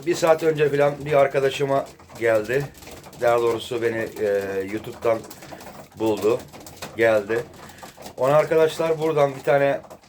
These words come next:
e, genç bir dişimiz ve öbür taraftan, e, bir kart erkeğimizi sahiplendirdik sevgili dostlar. Kendisine hayırlı olsun.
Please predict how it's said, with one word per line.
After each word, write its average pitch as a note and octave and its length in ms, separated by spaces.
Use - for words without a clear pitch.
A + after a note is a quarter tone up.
e, A2 840
genç C#3 300
bir A#2+ 60
dişimiz C#3+ 560
ve C3 240
öbür B2 160
taraftan, C3 540
e, A2+ 40
bir C3 180
kart C3 340
erkeğimizi A2+ 640
sahiplendirdik A#2 720
sevgili G#2 340
dostlar. B2 380
Kendisine D#3 360
hayırlı D3+ 300
olsun. D3 320